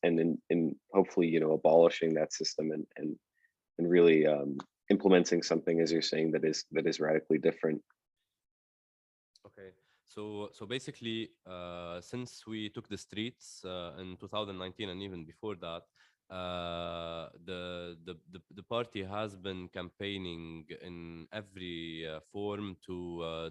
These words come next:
Speaker 2: to be able to build a coalition of, uh, of, uh, oppo-, opposition forces, basically, and political groups and individuals, uh, in order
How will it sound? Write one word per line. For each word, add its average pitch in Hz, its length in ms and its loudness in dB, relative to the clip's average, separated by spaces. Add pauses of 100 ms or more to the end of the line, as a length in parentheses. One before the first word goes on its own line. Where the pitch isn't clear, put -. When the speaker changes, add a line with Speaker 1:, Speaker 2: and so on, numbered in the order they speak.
Speaker 2:
to 90 120 -10
be 98 160 -6
able 95 360 -8
to 90 80 -12
build 98 320 -8 (540)
a 98 60 -14
coalition 104 920 -6
of, 87 220 -10 (240)
uh, 80 800 -8
of, 85 140 -14 (240)
uh, 80 320 -10
oppo-, - 340 -14
opposition 90 540 -10
forces, 92 440 -8
basically, 85 400 -10
and 80 120 -12
political 87 440 -10
groups 98 480 -10
and 78 220 -14
individuals, 92 800 -10 (500)
uh, 85 580 -8
in 98 120 -10
order 101 380 -6